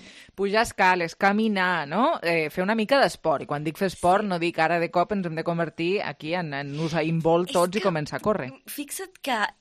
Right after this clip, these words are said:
Speaker 2: mm, fa unes setmanes estava mirant articles d'aquests científics i, mm,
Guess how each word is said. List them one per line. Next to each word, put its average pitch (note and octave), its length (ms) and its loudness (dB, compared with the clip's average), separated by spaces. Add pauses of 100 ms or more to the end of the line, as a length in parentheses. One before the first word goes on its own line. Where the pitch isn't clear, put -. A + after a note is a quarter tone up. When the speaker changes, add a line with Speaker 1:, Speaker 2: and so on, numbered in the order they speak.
(220)
Speaker 2:
mm, A#3 240 -6
fa C#4 160 -6
unes F#4+ 260 -6
setmanes C#4 520 -2
estava A3+ 340 -6
mirant G3+ 380 0
articles F#3+ 500 -4
d'aquests F3+ 280 -8
científics F3 720 -14 (360)
i, G3 340 -4
mm, E3+ 300 -6